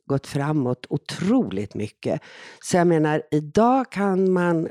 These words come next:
gå till sin skolsköterska och förhoppningsvis få vidare direktiv till en ungdomsmottagning. Och från ungdomsmottagningarna som vi också har besökt och berättat för hur viktigt det är, eh, att få hjälp och, eh, diagnos,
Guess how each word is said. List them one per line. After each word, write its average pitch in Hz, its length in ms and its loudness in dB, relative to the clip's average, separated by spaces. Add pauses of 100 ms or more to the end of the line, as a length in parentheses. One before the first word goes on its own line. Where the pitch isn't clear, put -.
gå 139 260 0
till 135 220 -6
sin 127 260 -4
skolsköterska - 760 -4
och 226 80 0
förhoppningsvis 113 1400 -4 (380)
få 156 300 2
vidare 127 440 2
direktiv 120 680 -2
till 107 380 -2
en 104 160 -2
ungdomsmottagning. 127 1400 -2 (340)
Och 247 80 -6
från 277 220 4
ungdomsmottagningarna 156 1300 0
som 151 180 -2
vi 139 200 0
också - 360 -2
har 262 120 2
besökt 175 600 -2
och 113 100 -4
berättat 131 560 -8
för 117 220 -2
hur 123 120 -4
viktigt 127 440 -6
det 127 240 -6 (540)
är, 127 260 2
eh, 120 100 0
att 123 160 -4
få 143 160 -2
hjälp 123 380 -2
och, 113 400 -4
eh, 117 320 0
diagnos, 117 640 -4